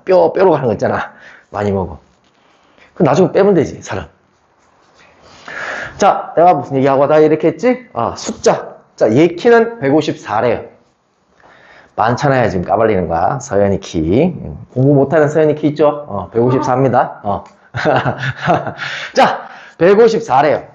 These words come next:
자, 이때 백의 자리는 숫자 얼마죠? 일이죠. 십의 자리는 숫자가 얼마예요? 오죠.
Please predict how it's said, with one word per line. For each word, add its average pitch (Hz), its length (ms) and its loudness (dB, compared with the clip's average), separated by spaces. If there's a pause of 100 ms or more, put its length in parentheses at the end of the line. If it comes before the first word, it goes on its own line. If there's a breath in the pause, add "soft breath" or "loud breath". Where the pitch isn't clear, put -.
자, - 300 2
이때 254 640 2
백의 190 340 2
자리는 240 540 2
숫자 208 320 -2
얼마죠? 127 480 -2 (180)
일이죠. 139 420 0 (640)
십의 294 440 2
자리는 208 340 4
숫자가 185 340 0
얼마예요? 117 560 -2
오죠. 113 560 0